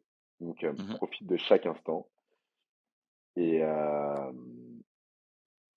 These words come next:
Speaker 1: et vis les moments.
Speaker 2: Mmh mh.
Speaker 1: Les
Speaker 2: C'est ce
Speaker 1: subis
Speaker 2: que
Speaker 1: pas,
Speaker 2: j'ai, j-
Speaker 1: vis les moments. Parce que,
Speaker 2: Ouais.
Speaker 1: heu, c'est, on, il y a beaucoup de fighters qui subissent les moments.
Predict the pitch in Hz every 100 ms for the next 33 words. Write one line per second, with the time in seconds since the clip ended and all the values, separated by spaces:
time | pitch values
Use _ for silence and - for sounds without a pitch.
0 | _ 90 85 87 110 104 98 90 - _
1 | _ _ _ _ _ _ _ _ _ _
2 | - 98 98 _ _ - - 87 90 123
3 | 92 131 110 120 135 - - 104 107 104
4 | 92 90 - - _ _ _ _ _ -
5 | - - 90 82 80 78 76 73 73 69
6 | - _ _ - 82 - - 82 - 87
7 | 82 80 104 - 113 - 98 - 113 -
8 | 110 - 90 95 90 85 80 78 76